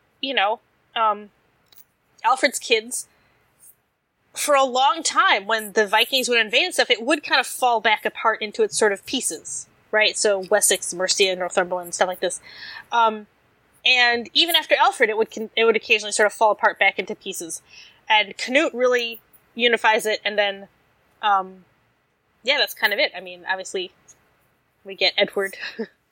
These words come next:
the Confessor, we get, sort of, we get Harold, but really we get William.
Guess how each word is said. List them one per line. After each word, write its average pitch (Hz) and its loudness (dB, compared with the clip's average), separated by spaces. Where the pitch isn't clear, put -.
the 202 -2
Confessor, 262 0
we 226 -2
get, 196 2
sort 381 -2
of, 370 0
we 359 2
get 302 2
Harold, 294 2
but 214 -2
really 214 -4
we 208 -4
get 185 -2
William. 175 -8